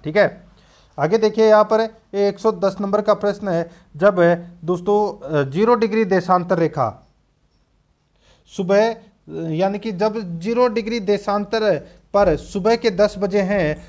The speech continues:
तो पन्द्रह डिग्री पूर्वी देशांतर पर कितना समय होगा? तो दोस्तों कितना समय होगा? तो दोस्तों यहाँ पर देखिए इसमें एक डि-, एक डिग्री में चार मिनट होता है, ठीक है,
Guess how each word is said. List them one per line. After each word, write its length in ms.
तो 80
पन्द्रह 440
डिग्री 400
पूर्वी 340
देशांतर 580
पर 200
कितना 360
समय 240
होगा? 480
तो 80
दोस्तों 420
कितना 280
समय 240
होगा? 440
तो 60
दोस्तों 300
यहाँ 180
पर 160
देखिए 520
इसमें 540
एक 340
डि-, 120
एक 280
डिग्री 240
में 180
चार 200
मिनट 240
होता 180
है, 320
ठीक 140
है, 260